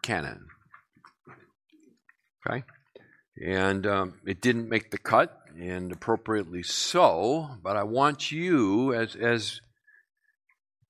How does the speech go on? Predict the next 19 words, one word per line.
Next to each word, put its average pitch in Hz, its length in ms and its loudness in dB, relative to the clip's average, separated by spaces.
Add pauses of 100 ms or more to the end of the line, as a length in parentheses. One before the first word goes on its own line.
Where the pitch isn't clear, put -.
(160)
as 104 320 -2
we've 110 200 0
contended 123 500 0
here, 117 640 4 (1040)
that 104 200 2
the 123 100 2
only 147 240 4
true 180 240 -2
test 170 400 2
of 123 120 -4
canonicity 135 880 -2
is 113 160 0
the 110 80 -8
testimony 139 680 -2
of 104 120 -2
God 104 260 2
the 117 80 -4
Holy 113 280 -4
Spirit 101 800 0